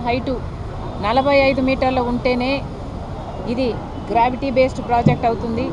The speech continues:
లేకపోతే ఇది లిఫ్ట్ ఇరిగేషన్ ప్రాజెక్ట్ అవుతుంది అని ఒక్కడంటే ఒక్కడు కూడా మాట్లాడలేదు అంటే ఎంత దురదృష్టకరమో ఇది ఆంధ్ర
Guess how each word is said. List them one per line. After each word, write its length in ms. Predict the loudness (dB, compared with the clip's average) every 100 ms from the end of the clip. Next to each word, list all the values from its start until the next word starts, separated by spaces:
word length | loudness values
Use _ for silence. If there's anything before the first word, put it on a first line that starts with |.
| -6 -6 -4 -2
లేకపోతే 420 | -2 0 0 2 0
ఇది 100 | 0
లిఫ్ట్ 200 | -2 -2 -2
ఇరిగేషన్ 440 | 0 0 0 -2
ప్రాజెక్ట్ 340 | 0 0 -2 -2
అవుతుంది 300 | -2 -2 -4 -2
అని 100 | -2 -2
ఒక్కడంటే 500 | -2 0 0 0 0 0 -2
ఒక్కడు 260 | -2 -2 0
కూడా 160 | 2 2 0
మాట్లాడలేదు 580 | -2 0 0 0 -2 -2
అంటే 220 | -2 -4 -4 -6 -10 -10 -10 -8 -2 0
ఎంత 180 | 2 4 4
దురదృష్టకరమో 800 | 4 2 0 0 0 0 0 -2 -4 -6 -8 -6 -8 -4
ఇది 120 | 0 2 2
ఆంధ్ర 220 | 2